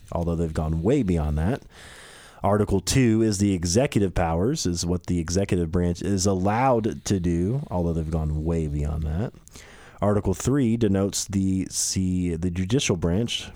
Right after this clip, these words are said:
which is basically the Supreme Court and the federal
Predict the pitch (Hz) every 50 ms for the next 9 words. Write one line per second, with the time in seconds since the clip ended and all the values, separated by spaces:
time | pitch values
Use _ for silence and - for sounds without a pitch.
0 | - - - - - - - 85 82 101 85 85 - - - - 85 80 80 -
1 | - - - 92 85 82 - - 90 101 92 92 87 - - 127 139 131 101 85
2 | 82 92 123